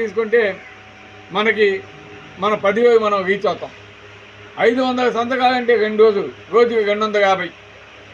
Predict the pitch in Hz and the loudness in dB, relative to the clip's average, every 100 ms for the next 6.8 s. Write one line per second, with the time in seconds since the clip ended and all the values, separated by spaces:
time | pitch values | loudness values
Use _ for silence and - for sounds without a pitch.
0 | - 165 208 214 220 262 240 247 247 254 | -14 -4 0 0 2 0 2 0 2 0
1 | 226 226 180 - - - - - - - | 2 2 0 -6 -20 -20 -20 -20 -18 0
2 | 202 262 185 240 254 262 254 220 220 196 | 2 2 2 0 2 0 0 0 0 2
3 | 220 220 175 - - 190 240 240 233 247 | 0 0 -6 -12 -6 0 2 2 0 0
4 | 233 233 214 208 196 196 190 156 123 - | 0 0 -2 -2 -2 0 0 -2 -16 -20
5 | - - - - - - - - - - | -20 -20 -20 -20 -20 -20 -20 -20 -20 -20
6 | - 202 165 214 214 233 262 | -20 -12 -2 0 0 0 2